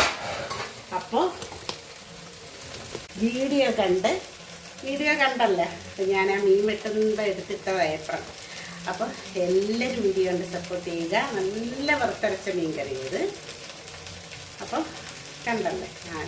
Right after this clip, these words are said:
ഞാൻ ഉണ്ടാക്കുന്ന കറി ഈസി ആയിട്ട് ഉണ്ടാക്കാൻ പറ്റിയ ഒരു വിഭവം.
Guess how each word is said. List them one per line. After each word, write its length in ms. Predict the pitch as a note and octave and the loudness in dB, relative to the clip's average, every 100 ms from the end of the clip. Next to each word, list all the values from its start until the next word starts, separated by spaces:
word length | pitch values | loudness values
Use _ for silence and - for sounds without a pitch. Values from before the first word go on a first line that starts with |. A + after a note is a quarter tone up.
| E3 | -4
ഞാൻ 100 | D#3 D3 | -2 -2
ഉണ്ടാക്കുന്ന 440 | D3 D3+ D3+ D3 C#3 | -4 -4 -6 -6 -6
കറി 200 | A2+ - - - - - F3+ F3+ A#3 | -6 -8 -10 -10 -10 -10 -12 -8 -4
ഈസി 320 | C4 B3+ C#4+ C#4 | -4 -4 2 4
ആയിട്ട് 580 | C4 B3+ B3+ B3+ C4+ D4 A3+ | 6 4 4 4 2 2 2
ഉണ്ടാക്കാൻ 380 | F#3+ F#3+ F#3+ F#3 | 2 2 0 -2
പറ്റിയ 300 | F3 D#3+ E3+ | -2 -4 -4
ഒരു 100 | E3 D#3+ | -4 -6
വിഭവം. 360 | - C3 A#2 | -8 -10 -8